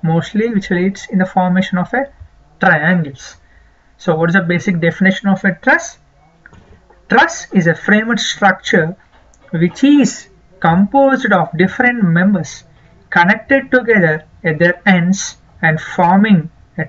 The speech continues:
triangles which lie in the same plane. The members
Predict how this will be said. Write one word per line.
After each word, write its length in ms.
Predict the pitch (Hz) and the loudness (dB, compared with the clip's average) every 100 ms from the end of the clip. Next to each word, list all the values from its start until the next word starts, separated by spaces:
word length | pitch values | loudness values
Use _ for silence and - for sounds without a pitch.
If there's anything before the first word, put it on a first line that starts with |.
| - | -4
triangles 720 | 170 165 190 202 214 220 - | 0 4 4 4 2 -2 -6
which 300 | 175 165 - | -4 -4 -2
lie 280 | 170 160 185 - | 0 0 0 -4
in 120 | 170 | -4
the 100 | 175 | -4
same 480 | - - 165 165 165 _ | -6 -8 -4 -4 -4 _
plane. 580 | 208 190 170 156 139 143 - _ _ _ _ _ _ _ _ _ _ _ _ _ _ _ _ _ _ _ 165 165 - 170 170 165 _ 170 170 175 175 175 165 147 135 131 127 _ - - - - _ - _ - - _ _ | 0 0 0 -2 -6 -16 -20 _ _ _ _ _ _ _ _ _ _ _ _ _ _ _ _ _ _ _ _ -20 -20 _ -20 _ _ _ _ _ -20 _ -20 -20 _ _ _ _ -20 -20 -20 -20 _ -20 _ -20 -20 _ _
The 160 | 175 208 | 2 4
members 640 | 196 233 311 320 311 - | 4 2 2 2 0 -6